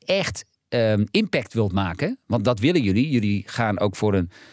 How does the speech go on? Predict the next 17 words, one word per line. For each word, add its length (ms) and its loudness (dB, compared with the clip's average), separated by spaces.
een 80 0
betere 320 0
wereld, 340 2
een 120 -2
duurzamere 540 2
wereld. 360 0
Heb 280 0
je 80 4
die 140 4
retail 480 2
dan 240 0
niet 180 2
gewoon 340 0
kei- 280 -4
en 160 -2
keihard 360 -2
nodig? 440 -2